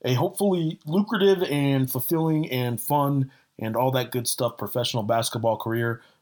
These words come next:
whether that's back home in Australia, overseas, or, or maybe even in the United States, which is obviously the ultimate goal for him and, and pretty much anybody who plays at the Division One college basketball level. They all have,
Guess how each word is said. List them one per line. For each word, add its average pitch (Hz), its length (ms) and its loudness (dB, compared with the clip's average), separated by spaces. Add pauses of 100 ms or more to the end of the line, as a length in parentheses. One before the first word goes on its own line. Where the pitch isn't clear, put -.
whether 117 240 -2
that's 110 220 -2
back 110 200 2
home 113 200 -2
in 110 60 -2
Australia, 135 580 0 (280)
overseas, 135 540 0
or, 135 240 2
or 120 80 -4
maybe 123 460 0 (360)
even 151 200 0
in 156 100 2
the 147 60 2
United 135 340 2
States, 113 340 -2
which 107 200 -8
is 104 160 -4
obviously 110 460 -2
the 107 100 -4
ultimate 101 320 -8
goal 110 180 -6
for 104 160 -8
him 110 220 -4
and, 107 220 -6 (340)
and 131 280 0 (600)
pretty 202 160 2
much 151 220 2
anybody 117 340 -2
who 127 80 0
plays 120 260 -4
at 113 120 -6
the 107 80 -4
Division 110 360 -2
One 110 220 -2
college 107 460 -2 (280)
basketball 110 540 0
level. 107 420 -2 (360)
They 120 160 0
all 113 160 4
have, 107 320 0